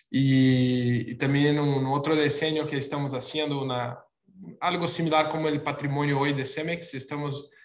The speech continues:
evaluando hacer algo en Brasil y, y, y Dynamo también está haciendo parte de este diseño y, y, y evaluando cómo podemos implementar un proyecto de reformas en Brasil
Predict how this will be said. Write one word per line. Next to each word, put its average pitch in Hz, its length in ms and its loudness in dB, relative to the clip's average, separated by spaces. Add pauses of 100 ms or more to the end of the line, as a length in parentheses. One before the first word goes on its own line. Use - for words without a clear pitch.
(220)
evaluando 139 500 2
hacer 139 240 0
algo 135 640 0
en 127 200 -6
Brasil 190 600 -2 (380)
y, 131 120 -6
y, 131 640 -2
y 127 40 -4
Dynamo 147 460 -2
también 139 300 -4
está 123 600 -2 (320)
haciendo 135 440 -4
parte 127 320 0
de 123 80 -2
este 123 320 -2
diseño 127 640 0
y, 120 320 -6
y, 117 420 -6
y 127 60 -2
evaluando 127 480 0
cómo 127 240 -4
podemos 123 460 0
implementar 120 580 -2
un 120 140 -4
proyecto 120 560 -2
de 113 280 -4
reformas 120 540 -2
en 120 80 -4
Brasil 127 540 -4